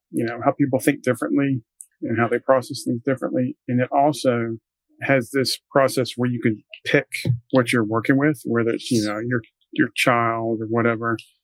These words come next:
and it gives you hints and tips and things to do. It kinda has this journey piece of it that allows you to, to, to take from them exactly what you're looking for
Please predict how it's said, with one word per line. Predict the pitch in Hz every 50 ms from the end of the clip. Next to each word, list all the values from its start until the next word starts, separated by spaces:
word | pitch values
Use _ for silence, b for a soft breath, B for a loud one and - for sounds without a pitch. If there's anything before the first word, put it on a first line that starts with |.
| _ _ -
and | - 127 120 117 113 110 104 _ -
it | 139 131 - 127 -
gives | - 139 143 135 120 120
you | 117 117 117 113 113 110 107 104 92 _ _ _ _ _ _ _ _
hints | - - 147 127 117 - - - -
and | 123 117
tips | - - 143 131 - - - -
and | 123 110
things | - 131 123 110 -
to | 120
do. | 104 113 110 107
It | 107 120 -
kinda | - 123 113 110 104 -
has | 131 131 120 110 -
this | - 110 - - _
journey | 120 - 120 117 110 113 113 113 110 110 107 107 - _ _ _ _ _ _ _ _ _ _ _
piece | - - 135 120 120 -
of | 113 104
it | 110 107 - -
that | 123 117
allows | 107 107 110 110 110 110 110 104 110
you | 107 101 -
to, | - 127 113 104 101 _ _ _ _ _ _ - -
to, | 123 113 110 107 110 110 110 - _ _ _ _ _ - 123 117
to | - 120
take | - - 143 131 123 120 - - - - _ _ - - - -
from | - 135 123 123 117
them | 117 113 113 107 110 - -
exactly | 117 107 120 123 120 117 -
what | 120 113 -
you're | 113 104
looking | 110 110 - 117
for | - - 120 110 110 107 107 107 104